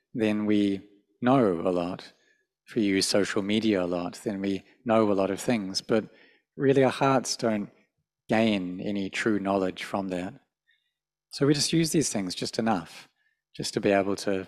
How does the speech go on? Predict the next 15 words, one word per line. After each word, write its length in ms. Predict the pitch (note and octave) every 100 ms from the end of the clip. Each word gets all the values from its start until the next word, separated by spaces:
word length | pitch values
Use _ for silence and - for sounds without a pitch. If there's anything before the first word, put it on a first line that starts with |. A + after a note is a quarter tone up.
| -
maybe 200 | G#2 G2+
fix 320 | - A2 -
some 140 | - F#2+
boredom 440 | G2+ G#2+ G#2+ F#2+
that 140 | G2
we 140 | - F#2
have 400 | G2 F#2+ F#2+ -
and 100 | G#2
then 140 | G2+
put 160 | G2+ A2
it 80 | G2
down, 400 | A#2 G#2 F#2+ - _ _ _ _ _ _ _
and 100 | B2+
just 220 | C3+ A#2+ A#2
enough. 440 | G#2 F2 -